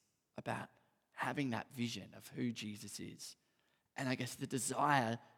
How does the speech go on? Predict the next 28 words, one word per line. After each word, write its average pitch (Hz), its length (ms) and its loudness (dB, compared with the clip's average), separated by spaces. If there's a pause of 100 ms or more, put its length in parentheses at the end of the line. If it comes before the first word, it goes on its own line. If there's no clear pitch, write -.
(100)
to 135 120 -4
know 120 300 2
him 117 180 2
even 101 320 -4
more. 98 260 -6 (2000)
You 160 80 2
know, 139 80 8
Jesus 143 400 6
had 117 200 4
a 120 60 4
picture 123 400 -2
of 107 80 -2
a 110 60 0
kingdom 107 640 -4 (960)
that 113 200 2
would 123 140 0
fix - 420 0
a - 60 -6
broken 110 480 0
world. 104 420 -4 (1900)
That 131 260 4
led 147 200 12
him 151 320 6
to 131 120 0
make 120 280 6
a 110 60 2
great 117 360 0
sacrifice. - 960 -10